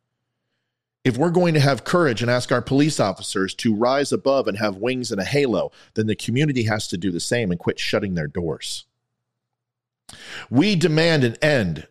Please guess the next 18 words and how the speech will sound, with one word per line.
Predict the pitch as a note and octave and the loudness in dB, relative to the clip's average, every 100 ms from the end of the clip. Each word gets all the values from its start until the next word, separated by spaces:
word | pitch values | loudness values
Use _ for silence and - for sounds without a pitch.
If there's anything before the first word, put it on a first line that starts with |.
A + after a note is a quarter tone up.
| - | -2
to | C#3+ | 2
the | B2 | 2
one | A2+ A#2 C3+ C#3 | 2 2 0 0
thirty-three | C#3 A#2+ A2+ - A#2 G#2 | 0 2 0 0 0 0
grant | E2+ A2 A2 | 0 -2 -2
program." | - F2+ D2+ D2 C2+ _ _ _ _ - | -4 -4 -4 -8 -12 _ _ _ _ -6
You | A#2 | -4
can't | C3 D3+ B2+ | 0 0 2
demand | B2 G#2 G2 | 0 0 0
anything. | F#2+ D#2 - - _ _ _ _ - - - | 0 -2 -8 -16 _ _ _ _ -14 -10 0
"We | E3 | 2
demand | F3 D#3+ D#3 D3 | 4 2 2 2
a | |
national | B2 B2+ C#3+ - C#3+ B2+ A2 | 2 0 0 -2 0 0 0
database | E2+ A#2+ B2 F2+ E2 - | 0 0 0 0 -2 -2
of | E2+ - | -8 -6
killer | - A#2+ A2 | 0 2 2
cops." | - A#2 F#2 - - | 0 -2 -2 -4 -12